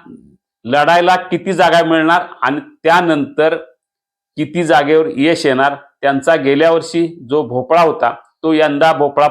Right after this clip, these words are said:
फुटणार का? कारण गेल्या निवडणुकीत एकही भाजपचा उमेदवार निवडून आला नाही. शिवसेनेची वाईट अवस्था झालीच, पण भाजपचीही वाईट अवस्था झाली. काँग्रेसनं मोठा धडाका मारला इथं, राष्ट्रवादी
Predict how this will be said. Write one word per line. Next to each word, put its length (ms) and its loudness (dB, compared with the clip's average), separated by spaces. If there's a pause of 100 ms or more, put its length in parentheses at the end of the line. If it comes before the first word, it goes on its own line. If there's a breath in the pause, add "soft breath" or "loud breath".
फुटणार 360 -2
का? 180 0 (520)
कारण 400 0
गेल्या 340 2
निवडणुकीत 600 -4 (320)
एकही 380 0
भाजपचा 580 0
उमेदवार 420 0
निवडून 420 0
आला 200 2
नाही. 320 -4 (1120)
शिवसेनेची 560 2
वाईट 260 2
अवस्था 320 0
झालीच, 400 -2
पण 180 -2
भाजपचीही 540 -2
वाईट 280 2
अवस्था 320 0
झाली. 220 -2 (540)
काँग्रेसनं 640 0
मोठा 420 0
धडाका 400 0
मारला 280 0
इथं, 280 -4 (400)
राष्ट्रवादी 800 0